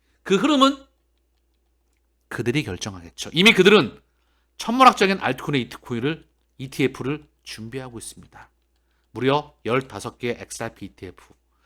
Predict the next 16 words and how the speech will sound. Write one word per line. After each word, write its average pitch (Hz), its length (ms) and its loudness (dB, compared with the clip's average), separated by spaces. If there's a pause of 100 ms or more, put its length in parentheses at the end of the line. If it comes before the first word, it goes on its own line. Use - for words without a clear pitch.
(480)
열여섯 147 500 8
개 151 140 2
솔라나 170 640 0
이티에프, - 460 -14 (1040)
비트코인 196 640 4 (180)
네 123 240 0
건, 95 240 -4 (240)
이더리움 170 520 8 (160)
여섯 120 360 -2
건. - 160 -16 (1200)
많은 147 500 0 (1700)
이티에프가 135 760 -4 (180)
준비 101 320 -14
중입니다. 85 520 -20 (260)
시장은 190 520 0 (220)
상승이에요. 131 720 -8